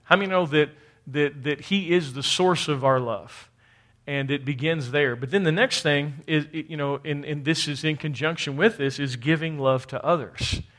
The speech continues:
Um, because we, we see such, you know, injustice and lawlessness and all of that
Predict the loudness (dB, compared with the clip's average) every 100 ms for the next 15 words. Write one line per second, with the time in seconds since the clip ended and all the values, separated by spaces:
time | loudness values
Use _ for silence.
0 | -20 -20 -20 _ _ 2 4 4 0 -8
1 | _ _ _ _ -6 -2 2 4 4 4
2 | -2 -4 -10 _ _ _ -18 -6 -6 -4
3 | -2 0 0 0 0 -2 -4 -10 -10 -2
4 | 2 2 4 2 0 -2 0 2 2 -2
5 | -10 -10 -6 -4 0 0 0 -2 0 0
6 | -2 -2 4 6 6 4 0 -2 -2 -2
7 | -2 2 2 4 6 6 4 -4